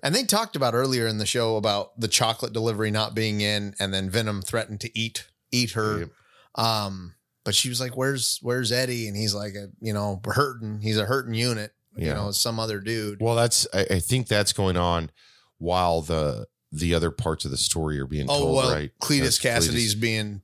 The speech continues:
Speaker 1: put to death.
Speaker 2: injected. He gets injected. You see the, uh, whatever the chemical is that's being injected into his body, uh, essentially be rejected. <laughs>
Speaker 1: Oh,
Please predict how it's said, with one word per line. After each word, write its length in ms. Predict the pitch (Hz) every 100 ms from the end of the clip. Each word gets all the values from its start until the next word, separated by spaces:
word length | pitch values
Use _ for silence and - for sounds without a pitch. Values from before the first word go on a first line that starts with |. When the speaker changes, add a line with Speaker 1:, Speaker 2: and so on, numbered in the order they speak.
| -
Speaker 1:
put 180 | 139
to 120 | 90 113
death. 120 | 107
Speaker 2:
injected. 460 | 82 82 - 82
He 160 | 82 82
gets 280 | 71 78 -
injected. 720 | 80 - 101 98 - 95 82
You 160 | 76 82
see 560 | - - 85 76 73 - _ -
the, 420 | 78 82 76 76
uh, 300 | 71 65 58 - -
whatever 320 | 82 92 87 80
the 100 | 76
chemical 500 | 90 82 80 78 80
is 260 | 76 67
that's 180 | - 69
being 220 | - 78
injected 440 | 69 65 76 - 67
into 280 | 65 67 69
his 100 | 60
body, 540 | - 120 110 98 87 - - - _ _ -
uh, 220 | 82 80
essentially 440 | 78 - 170 135 101
be 320 | 82 95 80 -
rejected. 1040 | 78 76 80 67 71 101 156 - 87 78
<laughs> 180 | 90 - - - -
Speaker 1:
Oh, 40 | -